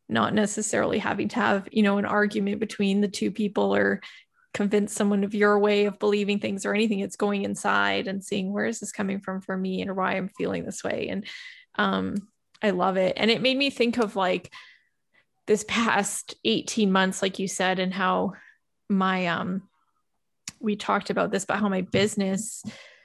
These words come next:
sort of changed, or, or how my per-, perspective of my business and what I do changed. Like, I think I was so,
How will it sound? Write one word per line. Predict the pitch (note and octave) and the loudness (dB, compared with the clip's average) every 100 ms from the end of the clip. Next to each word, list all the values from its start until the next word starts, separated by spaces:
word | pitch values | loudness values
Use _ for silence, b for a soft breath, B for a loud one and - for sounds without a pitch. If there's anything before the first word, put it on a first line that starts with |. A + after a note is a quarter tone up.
| B | B
sort | - A3 F#3 | -6 0 0
of | F3+ | 0
changed, | - G#3 F#3 F#3 F#3 | -2 0 2 0 0
or, | G3+ | -2
or | - G3+ | 2 2
how | G3 G#3+ G#3 | 4 4 4
my | G3 G3 | 2 0
per-, | G3 F#3+ F#3 - _ _ | -2 -4 -6 -10 _ _
perspective | - G#3 - G3+ A3 - F#3 | -4 -4 -2 0 2 2 2
of | - A3+ B3 G3 F#3+ | 4 6 6 4 0
my | F#3+ | -2
business | F#3 F#3+ F#3 F#3+ F#3+ | 0 -2 -2 -4 -2
and | F#3 | 0
what | F3+ | 0
I | F3 | 0
do | F#3+ - | -2 -4
changed. | F3+ - A3 - - | -4 -4 -4 -6 -4
Like, | G3 G3 | -2 -2
I | |
think | F#3+ G3+ G3+ | -2 -2 0
I | G3+ | 0
was | F#3 - | 0 -2
so, | - F#3+ F#3 | 0 2 2